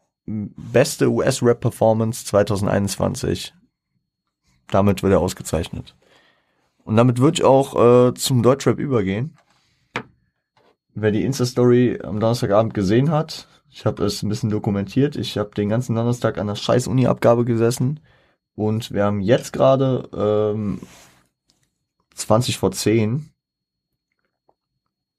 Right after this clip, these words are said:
Also die Folge ist brandaktuell. Ich mache mein Handy nochmal lautlos. Hat noch nicht geklingelt, aber gut. Man muss ja nichts, äh, heraufbeschwören.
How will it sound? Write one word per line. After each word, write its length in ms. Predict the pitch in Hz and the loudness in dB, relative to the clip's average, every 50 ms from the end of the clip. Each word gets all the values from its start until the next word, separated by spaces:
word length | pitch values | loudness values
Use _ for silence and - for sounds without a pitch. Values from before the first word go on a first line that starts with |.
| _ _ _ _ _ _ _ _ _ _ _ _ _ _ _ _ _ _ _ _ _ | _ _ _ _ _ _ _ _ _ _ _ _ _ _ _ _ _ _ _ _ _
Also 320 | _ 98 95 92 98 98 98 | _ 2 2 4 4 2 0
die 200 | 95 95 98 92 | 0 -2 -4 -4
Folge 340 | - - 107 104 101 101 | -2 2 2 2 4 4
ist 180 | 98 95 95 - | 0 0 -2 0
brandaktuell. 760 | - 107 92 107 - 101 98 92 - - 104 104 - - - - _ _ - - - - - - _ _ _ _ _ _ _ _ _ _ _ - _ _ _ _ _ _ _ _ - - - _ _ | 0 2 4 4 2 2 0 -2 -2 -4 -2 -2 -2 -6 -8 -12 _ _ -20 -20 -20 -20 -20 -20 _ _ _ _ _ _ _ _ _ _ _ -20 _ _ _ _ _ _ _ _ -20 -20 -20 _ _
Ich 80 | - - | -12 -6
mache 180 | - 101 95 | -6 -4 -2
mein 140 | 92 92 90 | -2 -2 0
Handy 200 | 90 117 117 107 | 2 4 4 4
nochmal 220 | 95 92 90 90 90 | 4 4 4 4 6
lautlos. 520 | 92 95 92 - 107 117 135 - - - - | 6 4 4 2 0 -2 -2 -4 -8 -8 -10
Hat 160 | - - - | -10 -6 -4
noch 60 | - | -4
nicht 120 | 123 123 - | -4 -2 -4
geklingelt, 420 | 123 - - 127 127 131 127 - | -4 0 0 2 2 4 2 2
aber 240 | - - - - 117 | 0 0 0 0 0
gut. 240 | 120 113 117 - - - - - - - - - _ _ _ _ _ _ _ _ _ | -2 -4 -6 -10 -16 -18 -18 -18 -18 -18 -20 -20 _ _ _ _ _ _ _ _ _
Man 100 | - 95 | -4 -2
muss 160 | 110 120 - | -2 0 0
ja 60 | - | -2
nichts, 300 | 110 107 104 104 - - | -2 -2 -4 -4 -6 -8
äh, 40 | - | -4
heraufbeschwören. 960 | - 95 98 101 104 104 95 95 104 - - - - - - - - 120 | -2 0 2 2 2 0 -2 -4 -6 -6 -8 -10 -10 -8 -10 -12 -12 -14